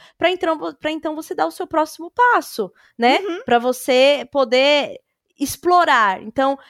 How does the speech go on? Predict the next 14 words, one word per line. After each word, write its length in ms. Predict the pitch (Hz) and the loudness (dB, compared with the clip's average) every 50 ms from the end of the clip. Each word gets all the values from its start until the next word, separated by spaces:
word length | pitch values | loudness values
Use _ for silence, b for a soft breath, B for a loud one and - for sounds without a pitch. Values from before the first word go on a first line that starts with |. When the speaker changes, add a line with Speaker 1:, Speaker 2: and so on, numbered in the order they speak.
| b b b | b b b
Speaker 1:
é, 640 | - 240 247 247 254 254 254 247 247 233 226 220 220 | 0 2 4 4 4 4 6 6 6 6 4 4 0
a 60 | 233 | -4
pirâmide 580 | - _ _ - 339 330 339 359 381 359 339 | -6 _ _ -4 -2 -2 -2 -4 -4 -6 -6
de 100 | 320 359 339 | -6 -6 -4
Maslow 420 | 349 302 302 311 269 294 285 269 | -2 -2 -2 -2 -2 -2 -4 -2
mostra 280 | 240 240 233 233 - 262 | 0 0 -2 -2 -4 -10
isso 140 | - - 226 | -10 -12 -10
pra 180 | - 220 214 214 | -4 -4 -4 -2
gente, 420 | 208 240 240 233 240 - - 240 | -2 -4 -6 -6 -6 -8 -8 -8
né? 160 | 208 208 208 214 | -6 -4 -4 -4
A 40 | |
gente 280 | 220 214 240 226 - - | -4 -4 -6 -10 -10 -10
tem 220 | - 269 262 262 | -8 -6 -4 -4
ali 360 | 254 240 233 240 254 269 277 | -4 -4 -4 -6 -6 -6 -8